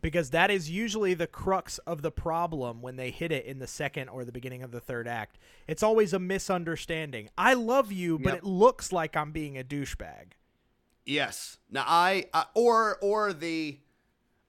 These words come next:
Speaker 2: "Oh, no, I wasn't really kissing her. It was a business meeting."
Speaker 1: Right, exactly. It was a misunderstanding.
Speaker 2: Yeah.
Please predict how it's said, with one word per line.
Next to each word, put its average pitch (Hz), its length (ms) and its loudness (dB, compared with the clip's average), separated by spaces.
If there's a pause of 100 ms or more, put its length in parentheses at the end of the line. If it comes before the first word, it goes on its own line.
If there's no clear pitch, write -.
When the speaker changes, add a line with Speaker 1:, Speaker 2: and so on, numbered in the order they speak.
(120)
Speaker 2:
"Oh, 202 320 6
no, 175 240 2
I 156 140 4
wasn't 165 400 0
really 151 340 -4
kissing 135 460 -4
her. 113 560 -4
It 131 80 -4
was 117 200 -6
a 117 60 -4
business 107 420 -10
meeting." 90 140 -8
Speaker 1:
Right, 151 240 -2
exactly. 151 720 -2
It 151 80 -6
was 165 160 -2
a 180 60 -4
misunderstanding. 147 1200 -4
Speaker 2:
Yeah. - 80 -20